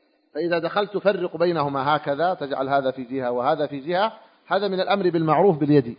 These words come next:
هذا من الأمر بالمعروف باليد. لكن إذا غلب على ظنك أنك سوف تتضرر،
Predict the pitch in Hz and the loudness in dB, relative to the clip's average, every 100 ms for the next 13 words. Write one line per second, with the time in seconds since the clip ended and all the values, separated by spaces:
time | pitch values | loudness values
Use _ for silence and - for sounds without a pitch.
0 | _ 127 156 156 143 147 170 151 139 135 | _ -4 -2 0 -2 0 0 0 0 0
1 | 127 208 165 156 139 175 196 208 240 - | 0 0 2 2 4 4 4 4 0 -4
2 | _ _ _ _ _ _ _ - 143 147 | _ _ _ _ _ _ _ 0 6 10
3 | 202 185 147 175 165 190 170 143 147 143 | 12 12 10 10 8 8 4 2 4 4
4 | - - - 165 185 160 151 156 165 156 | 4 -2 -4 0 2 2 0 0 2 2
5 | 139 139 131 170 139 151 196 | 2 2 6 6 8 8 6